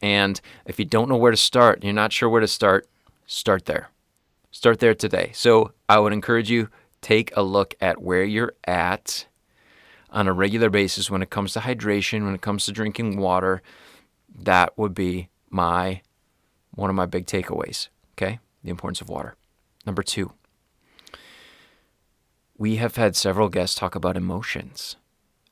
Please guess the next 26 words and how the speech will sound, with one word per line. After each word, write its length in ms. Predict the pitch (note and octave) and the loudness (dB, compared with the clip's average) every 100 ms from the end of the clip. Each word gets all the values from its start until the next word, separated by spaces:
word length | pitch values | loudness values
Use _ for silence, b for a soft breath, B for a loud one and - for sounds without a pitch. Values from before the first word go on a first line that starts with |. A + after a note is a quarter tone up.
| _ | _
as 220 | G#2 G#2+ | -2 0
it 40 | A#2 | -2
relates 380 | A#2 A2 G#2 - | -2 -2 -4 -8
to 140 | - | -8
eating 380 | A2+ B2+ - - _ _ _ _ _ _ _ _ _ _ _ _ _ _ | -8 -8 -10 -14 _ _ _ _ _ _ _ _ _ _ _ _ _ _
over 240 | G#2 F#2+ | -4 -2
the, 340 | F2+ F2+ F2 - _ - | 0 0 0 -4 _ -8
over 160 | F#2 | -6
the 80 | F#2 | -6
course 280 | - F#2 - | -6 -8 -6
of 60 | |
the 60 | F#2 | -8
year. 360 | F2 E2 D#2 - | -6 -6 -8 -10
And 420 | G2 F#2 F2+ F2+ b b b b b _ _ _ _ _ _ _ _ _ _ _ | -6 -4 -6 -8 b b b b b _ _ _ _ _ _ _ _ _ _ _
those 560 | G#2+ F#2+ A2 A2+ B2 A#2+ | -6 2 4 4 2 -2
have 160 | G#2+ G2 | -2 -2
been 200 | G#2+ F#2+ | -2 0
some 220 | - G#2+ | 0 0
of 60 | |
the 60 | G2+ | 0
most 200 | G2 F#2 | 0 -2
interesting 380 | F#2 G2+ - F#2+ | -4 -6 -6 -6
conversations 720 | F#2+ F2+ F2+ F#2+ F2+ F2+ - | -4 -4 -4 -4 -4 -4 -8
to 120 | - | -8
me 480 | F2 G2 G#2+ F#2+ G#2 _ _ _ _ _ _ _ _ _ - | -4 -2 -2 -6 -12 _ _ _ _ _ _ _ _ _ -12
because 1000 | G2 - G2 F#2+ F2+ F2+ F2+ - - | -10 -2 0 0 0 -2 -2 -4 -6